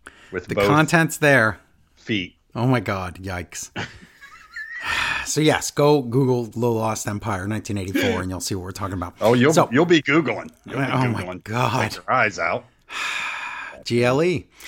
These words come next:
Speaker 2: Yeah. So, um, ratings, let's start with those. Uh, last week's Monday Night Raw scored one point seven million viewers. Who cares? SmackDown, two point two million. Who cares? A E W Dynamite, nine hundred sixty-six thousand. Yep, sure.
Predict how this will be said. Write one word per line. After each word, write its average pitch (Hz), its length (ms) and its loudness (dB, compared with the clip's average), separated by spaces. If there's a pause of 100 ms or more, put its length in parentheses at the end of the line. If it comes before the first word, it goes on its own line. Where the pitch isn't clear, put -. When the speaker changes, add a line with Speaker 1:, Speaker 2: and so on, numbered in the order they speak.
(180)
Speaker 2:
Yeah. 127 320 0
So, 175 300 6
um, 151 320 8
ratings, 196 440 4
let's 123 160 -4
start 131 200 2
with 123 120 -4
those. 214 600 2
Uh, 113 220 -2
last 127 280 -2
week's 147 200 -2
Monday 135 220 4
Night 131 140 2
Raw 123 220 2
scored 120 260 -2
one 123 160 0
point 120 220 -2
seven 110 280 -2
million 107 220 -2
viewers. 160 300 -2
Who 123 100 -4
cares? 147 460 -2
SmackDown, 120 500 -2
two 143 180 -2
point 131 240 -2
two 143 120 -2
million. 139 300 2
Who 113 140 -2
cares? 131 500 -2 (480)
A 135 100 0
E 135 40 4
W 135 240 4
Dynamite, 147 420 2
nine 131 220 2
hundred 131 360 -2
sixty-six - 680 -2
thousand. 139 520 2
Yep, 135 280 0
sure. 135 460 2